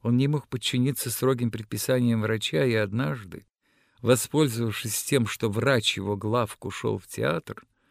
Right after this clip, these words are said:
съел за завтраком вареного петуха и выпил большую кружку пива. После этого он почувствовал себя очень плохо и вскоре умер.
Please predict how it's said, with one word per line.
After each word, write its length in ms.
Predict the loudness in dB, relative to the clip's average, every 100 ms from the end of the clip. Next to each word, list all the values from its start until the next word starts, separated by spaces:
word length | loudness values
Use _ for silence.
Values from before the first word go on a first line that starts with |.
| _ _ _ _ _
съел 480 | -6 2 6 8 8
за 180 | 6 6
завтраком 640 | 8 6 6 -2 0 0
вареного 580 | 4 6 6 6 2 -2
петуха 560 | -4 -4 -2 2 4 4
и 180 | 0
выпил 320 | 0 0 0 0
большую 580 | 0 -2 -4 -2 -4
кружку 500 | -4 -6 -6 -8 -16 -12
пива. 480 | -4 -2 -2 -6 -10 _ _ _ _ _ _ _ _ _ _ _ _ _ _ _ _ -4
После 300 | -2 4 4
этого 240 | 4 2
он 80 | 2
почувствовал 480 | 0 -4 -6 -6 -8
себя 260 | -4 -4
очень 280 | -4 -6 -10
плохо 380 | -8 -8 -10 -20 _ _ _ _ _ _ _ _ _ _ -14
и 40 |
вскоре 320 | -8 -4 -2
умер. 400 | -4 -6 -8 -10